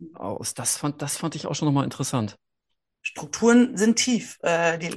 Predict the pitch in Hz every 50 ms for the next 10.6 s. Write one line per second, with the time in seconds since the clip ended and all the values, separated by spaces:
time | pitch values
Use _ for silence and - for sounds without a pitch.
0 | - - 123 120 120 135 127 110 - 170 196 196 - - - - - - 190 185
1 | - - - 175 156 165 170 175 190 196 175 175 175 - - - 165 160 165 196
2 | 196 - 190 165 160 175 175 180 180 - 180 - - - 180 202 170 160 135 147
3 | 151 139 156 147 147 - 160 - - 160 160 165 156 - 170 165 - - - 156
4 | - - 170 160 156 156 156 156 - _ _ _ _ _ _ _ _ _ _ _
5 | _ _ _ _ _ _ _ - 185 180 - - 180 185 202 185 190 185 185 185
6 | 185 170 - - _ _ _ _ _ _ _ _ _ _ _ _ _ 175 175 175
7 | - 185 185 180 - 175 170 170 170 - 185 185 208 208 202 - 190 180 165 170
8 | 156 165 160 - 175 165 - 170 185 185 185 175 - _ - 190 196 185 160 -
9 | 151 180 - 180 - - 170 190 190 175 175 - - 180 175 - - 202 165 110
10 | - - - - 165 139 117 113 110 90 90